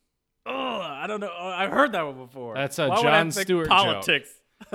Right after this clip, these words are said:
Speaker 2: Right.
Speaker 1: It's like, this, this doesn't even make any sense.
Speaker 2: I probably should have said progress, right? Like a pro and a con.
Speaker 1: Oh, yes,
Speaker 2: Progress,
Speaker 1: yes.
Speaker 2: congress.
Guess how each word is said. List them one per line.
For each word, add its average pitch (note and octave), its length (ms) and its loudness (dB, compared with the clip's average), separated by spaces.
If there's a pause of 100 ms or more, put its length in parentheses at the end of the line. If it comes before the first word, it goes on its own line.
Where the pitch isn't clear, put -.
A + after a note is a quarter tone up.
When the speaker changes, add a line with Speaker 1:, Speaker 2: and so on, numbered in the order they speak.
(180)
Speaker 2:
Right. A#2 260 -6
Speaker 1:
It's E3 120 -20
like, F3+ 120 0
this, F#3+ 200 -4
this F3 160 -16
doesn't E3+ 220 -8
even E3 100 -8
make E3 140 -2
any D3+ 100 -8
sense. F#3 340 -6
Speaker 2:
I E3 100 2
probably G#3+ 440 0
should F#3+ 200 0
have D#3+ 60 -2
said D3+ 220 -6
progress, C3+ 840 -2
right? A#2 200 -4
Like B2 200 -8
a A#2 40 -2
pro D#3 460 2
and C3+ 160 -4
a B2 60 -4
con. C3 340 -2 (220)
Speaker 1:
Oh, - 20 0
yes, B2+ 300 2
Speaker 2:
Progress, D3+ 500 -4
Speaker 1:
yes. - 80 -18
Speaker 2:
congress. D3+ 920 -12